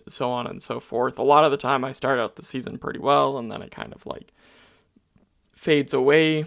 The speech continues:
With, with self-improvement in itself, I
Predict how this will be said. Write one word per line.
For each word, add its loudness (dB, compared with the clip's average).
With, 4
with 0
self-improvement 0
in 0
itself, 2
I 4